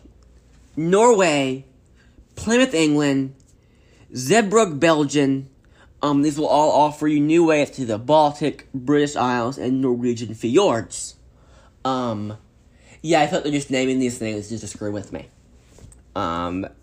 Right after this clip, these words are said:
I mean, how am I supposed to know how to pronounce N O R D F J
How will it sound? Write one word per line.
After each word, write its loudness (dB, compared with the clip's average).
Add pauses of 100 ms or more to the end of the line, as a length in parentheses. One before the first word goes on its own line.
(360)
I 2
mean, 2
how 4
am 4
I 4
supposed -2
to 0
know 2
how 0
to -2
pronounce -4 (2000)
N 4
O 4
R 4
D 0
F 0 (800)
J 2